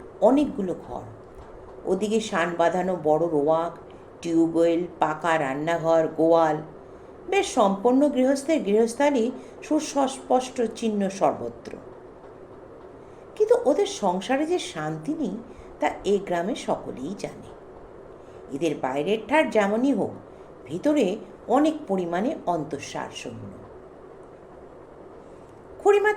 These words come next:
তালের বড়া ভাজবেন বলে তোড়জোড় করছিলেন, কারণ হাতে তালের গাঢ় হলদে রস মাখা।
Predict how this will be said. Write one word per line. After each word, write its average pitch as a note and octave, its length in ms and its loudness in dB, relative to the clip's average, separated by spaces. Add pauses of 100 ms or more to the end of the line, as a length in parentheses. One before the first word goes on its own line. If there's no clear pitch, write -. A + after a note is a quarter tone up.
তালের B3 400 6
বড়া E4+ 220 4
ভাজবেন G#3 580 -2
বলে D4+ 220 0 (120)
তোড়জোড় F3 520 2
করছিলেন, - 720 -8 (840)
কারণ D4+ 380 6 (420)
হাতে G#3 340 2 (100)
তালের G#3 360 2
গাঢ় F#3+ 440 0
হলদে F#3+ 540 0
রস C#3 320 -6
মাখা। - 320 -14